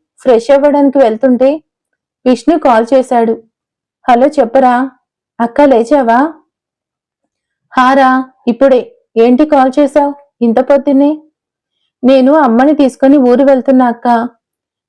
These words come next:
తెలిసిన వాళ్ళు లేరు, so ఒకసారి చూడ్డానికి వెళ్తున్నా. ఈ రోజు నిన్ను పిక్ చేసుకోవడానికి రాను, అది చెప్పడానికి చేశా.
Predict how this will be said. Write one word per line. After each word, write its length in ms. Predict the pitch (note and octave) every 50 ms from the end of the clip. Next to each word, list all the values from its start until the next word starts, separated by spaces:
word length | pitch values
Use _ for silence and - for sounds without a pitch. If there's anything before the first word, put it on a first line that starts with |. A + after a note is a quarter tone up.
| _ -
తెలిసిన 380 | C4+ B3+ B3+ B3 - D#4 E4 D#4+
వాళ్ళు 280 | D4 C#4 C4 C4 C#4
లేరు, 440 | C#4 C4 B3 A#3+ A#3 A#3+ A3+ - - _ _ - -
so 240 | - D4 C#4+ C4+
ఒకసారి 480 | C4+ C4+ B3+ A#3+ - A#3+ A3 A3 C4+ C4+ - C4+
చూడ్డానికి 400 | B3+ A#3 A#3 B3+ C4+ C4 - C4+
వెళ్తున్నా. 540 | C4 A#3+ A3 A3 - B3 A#3+ A#3+ G#3+ - - _ _ _ _ _ _ _ _ _ _ _ _ _ _ _ _ _ -
ఈ 80 | C4+
రోజు 300 | C#4 B3+ A#3+ A#3 A3+ B3+
నిన్ను 260 | D4+ D#4 D4+ C#4 C#4+ D4+
పిక్ 320 | D4+ C4 G#3+ - - -
చేసుకోవడానికి 640 | C#4+ C4+ C4+ - - C4+ B3 A#3+ A#3 A#3+ B3 A#3+ C#4+
రాను, 420 | C#4 C4 A#3 A3+ A#3 A#3+ A3 - _ _ _ _ _ -
అది 160 | A3 G#3+ A3+
చెప్పడానికి 640 | B3 A#3 - C#4 C4+ - B3 A#3+ A#3+ A#3+ A#3+ A#3+ D4+
చేశా. 420 | D4+ D4 C4 A#3+ A#3 - A#3 A#3+